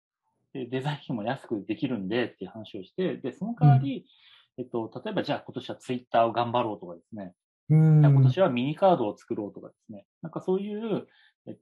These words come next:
Speaker 1: と、浮いた時間で別のチャレンジをするっていうのをアムネスティフィルムフェスティバルでやったので、まあ、そういう改善の仕方もあるんじゃないかなっ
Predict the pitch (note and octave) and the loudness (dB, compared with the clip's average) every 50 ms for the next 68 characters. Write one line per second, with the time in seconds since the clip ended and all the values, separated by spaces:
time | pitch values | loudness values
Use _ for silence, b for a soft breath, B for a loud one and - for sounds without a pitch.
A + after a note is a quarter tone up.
0 | _ - A#2 G#2+ G#2+ G#2 G#2 G#2 G#2 G2+ G#2 G#2 G#2 G2+ G2+ G2+ G2+ G#2+ G#2+ A2+ | _ -10 -8 -8 -6 -6 -8 -8 -8 -8 -8 -8 -10 -10 -12 -12 -14 -14 -16 -16
1 | A2+ A#2 A#2 A#2 A2+ A#2 - _ - C#3+ D#3 F3 F3 - - E3 E3 D#3 D3+ D#3 | -16 -18 -18 -20 -20 -20 -20 _ -6 -6 -6 -6 -4 -2 -2 -2 -2 -2 -6 -10
2 | D#3 - D#3+ D#3 D3+ D3+ D3+ D3 D3 C#3+ C#3+ C#3 C3+ F3 F#3+ G#3 G3+ F#3+ F#3+ B2 | -8 -6 -6 -6 -4 -6 -8 -8 -10 -10 -12 -10 -8 -6 -6 -6 -6 -10 -12 -12
3 | A#2+ A#2 - - B2 A2+ A2 - A#2+ A2+ A2+ G#2 G2 G2 G2+ F#2+ F#2 _ - F#2+ | -14 -12 -10 -8 -10 -10 -8 -8 -10 -10 -10 -10 -12 -12 -14 -14 -14 _ -16 -14
4 | F#2+ F#2 F#2 - _ _ _ _ _ _ _ _ _ _ _ _ _ _ _ _ | -12 -12 -12 -14 _ _ _ _ _ _ _ _ _ _ _ _ _ _ _ _
5 | _ _ _ _ - E3+ E3+ E3 D#3+ C#3+ C#3+ D#3 E3+ E3+ - E3 - - A2+ A2 | _ _ _ _ -10 -8 -8 -8 -10 -10 -10 -8 -6 -6 -8 -10 -12 -14 -16 -16
6 | A2 G#2+ _ - A2 G#2 - - G2+ G2+ G#2 G2+ G2 _ - - _ _ _ - | -16 -18 _ -14 -14 -14 -12 -14 -18 -16 -16 -18 -18 _ -20 -20 _ _ _ -20
7 | - - - - - - _ _ _ _ _ _ A#2+ A2 _ _ _ _ _ _ | -20 -20 -20 -20 -20 -20 _ _ _ _ _ _ -20 -20 _ _ _ _ _ _
8 | - C#3+ D#3+ E3 E3 D#3+ D3+ C#3+ C3 - - B B B B B B - - - | -16 -14 -12 -12 -10 -10 -10 -10 -10 -12 -14 B B B B B B -20 -14 -10
9 | G3+ A#3 A#3 A3 A3 G#3 G3 F#3+ - - D#3+ D#3+ D3+ D#3 D#3 D3 - - - D3 | -8 -8 -8 -8 -6 -8 -8 -6 -4 -4 -4 -2 -2 -4 -6 -6 -6 -4 -4 -4
10 | D3 C3+ C3+ C3+ C3 B2+ A2+ G2 G#2 G2+ G2+ F#2 F#2 - - B2+ A#2 - | -2 -2 -2 -2 -2 -4 -4 -6 -6 -8 -8 -8 -6 -4 -2 -2 -2 -4